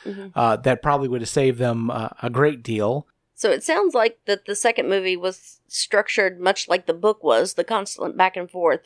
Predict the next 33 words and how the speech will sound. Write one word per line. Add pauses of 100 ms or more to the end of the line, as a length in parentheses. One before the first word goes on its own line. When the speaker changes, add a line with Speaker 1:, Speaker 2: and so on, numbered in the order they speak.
(120)
Speaker 2:
Right.
Speaker 1:
Back
and
forth. (200)
Speaker 2:
Yeah,
Speaker 1:
Yeah.
Speaker 2:
where
in
the
first
movie,
you're
just
with
the
kids,
obviously,
but
with
Speaker 1:
Mm-hmm.
Speaker 2:
the
second
one,
yes,
there's
a
lot
of
back
and
forth
going
on